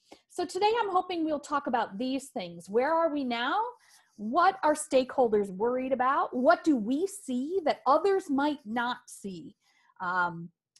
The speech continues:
from our unique perspective, and also in our unique role as not being, um, a classroom teacher in the traditional sense?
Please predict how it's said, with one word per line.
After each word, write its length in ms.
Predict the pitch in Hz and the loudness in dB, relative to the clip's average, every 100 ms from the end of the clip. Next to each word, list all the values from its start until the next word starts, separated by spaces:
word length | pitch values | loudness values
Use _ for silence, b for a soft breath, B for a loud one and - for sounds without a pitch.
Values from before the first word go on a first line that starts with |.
| - | -10
from 180 | - 247 | -2 2
our 100 | 233 | 2
unique 400 | 226 240 247 - | 0 -2 -2 -6
perspective, 600 | 277 277 - 440 427 359 | -10 -4 0 0 2 -2
and 100 | 320 311 | 0 4
also 340 | 349 349 349 | 4 4 -2
in 140 | 311 | 0
our 100 | 294 | 0
unique 500 | 277 262 254 269 262 | 0 0 0 -2 -4
role 320 | 214 226 220 214 | -6 -4 -2 -6
as 120 | 214 | -4
not 400 | 220 220 233 233 190 | -2 0 -2 -4 -6
being, 580 | 233 202 190 190 196 196 - | -6 -6 -8 -8 -12 -12 -10
um, 480 | 196 180 175 180 175 _ _ _ _ _ _ _ _ _ _ _ | -6 -4 -6 -8 -16 _ _ _ _ _ _ _ _ _ _ _
a 80 | 240 | -6
classroom 480 | 233 240 226 - 208 | -2 -2 -2 -2 -8
teacher 300 | - 220 220 | -10 -10 -10
in 160 | 226 | -6
the 100 | 214 | -6
traditional 560 | 196 214 196 180 - 165 | -6 -8 -8 -10 -12 -14
sense? 480 | - 175 156 - | -12 -14 -14 -20